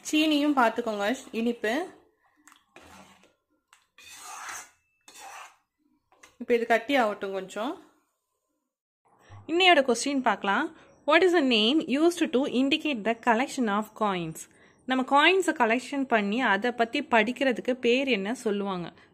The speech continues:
சீக்கிரமா ஆன்சர் பண்ணுங்க, நான் நாளைக்கு இதோட ஆன்சர் சொல்றேன்.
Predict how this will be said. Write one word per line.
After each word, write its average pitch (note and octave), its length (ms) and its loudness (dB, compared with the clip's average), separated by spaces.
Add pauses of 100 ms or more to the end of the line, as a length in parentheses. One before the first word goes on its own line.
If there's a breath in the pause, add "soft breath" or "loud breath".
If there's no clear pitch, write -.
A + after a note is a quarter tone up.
(140)
சீக்கிரமா D4+ 480 2
ஆன்சர் A3+ 320 -4
பண்ணுங்க, G#3+ 340 0
நான் C4+ 180 0
நாளைக்கு G3+ 400 -2
இதோட G#3 180 -2 (120)
ஆன்சர் G#3+ 300 -6
சொல்றேன். F3+ 400 -4